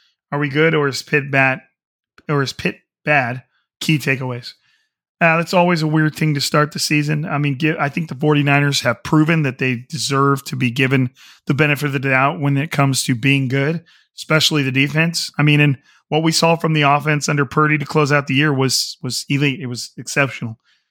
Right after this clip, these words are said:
So it was just more of that, and we'll see if they can keep it going. Too fresh.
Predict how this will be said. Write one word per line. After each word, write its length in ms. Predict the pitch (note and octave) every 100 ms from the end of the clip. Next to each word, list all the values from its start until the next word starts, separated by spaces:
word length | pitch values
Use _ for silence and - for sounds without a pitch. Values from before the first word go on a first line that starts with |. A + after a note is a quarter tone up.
| -
So 260 | - D#3+
it 60 | F3
was 120 | F3
just 200 | G3+ F3+
more 220 | F3+ F#3
of 100 | D#3+
that, 240 | E3+ E3+ A2+
and 140 | C3
we'll 60 | B2
see 260 | - C#3
if 100 | C3
they 100 | -
can 160 | B2+ C3
keep 180 | C#3+ C#3
it 60 |
going. 240 | C3+ D3 A#2 _ _ _ _ _ _ _ _ _ - -
Too 200 | - A#3
fresh. 600 | F#3 F#3+ F3 - - -